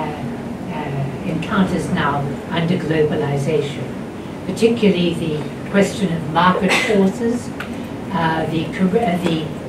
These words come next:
question of access to medical care, uh, the corrective actions by the state and whether they work or they don't work, <coughs> things like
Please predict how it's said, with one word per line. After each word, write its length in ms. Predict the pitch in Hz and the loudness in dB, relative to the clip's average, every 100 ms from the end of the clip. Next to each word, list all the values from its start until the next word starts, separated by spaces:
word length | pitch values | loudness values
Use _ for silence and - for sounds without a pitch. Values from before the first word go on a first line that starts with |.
| - | 4
question 480 | 240 - 202 165 | 4 4 2 0
of 160 | 165 - - | 0 -2 0
access 680 | 240 240 - 254 262 254 - | 0 0 2 6 6 4 -4
to 100 | 196 | -2
medical 420 | 165 170 190 175 170 - | 0 0 0 -4 -4 0
care, 420 | 220 208 220 - - - - - - - - | 6 6 6 0 -4 -6 -8 -8 -8 -8 -2
uh, 440 | 180 180 170 170 196 - | 2 4 4 2 -2 -2
the 300 | 208 196 190 - - | 6 8 8 6 -4
corrective 600 | - 226 269 285 - 226 | 2 6 8 6 4 4
actions 680 | 202 208 - 233 196 175 170 | 6 4 -2 0 0 0 -4
by 220 | - 165 151 | -2 0 -2
the 100 | 151 | -4
state 600 | 143 - 226 226 285 - - - - 196 | -6 0 4 6 4 0 -10 -10 -8 -2
and 200 | 170 165 | 0 4
whether 260 | 170 170 | 4 4
they 240 | 165 156 151 | 2 2 2
work 420 | 165 185 208 - | 4 6 4 2
or 120 | 160 | -4
they 240 | 147 151 151 | -2 0 4
don't 400 | 208 208 202 196 | 6 8 6 4
work, 300 | 202 208 - | 6 4 2
<coughs> 320 | 233 - - | -4 -6 -2
things 300 | 214 185 - | 2 2 0
like 240 | 180 156 | -2 -4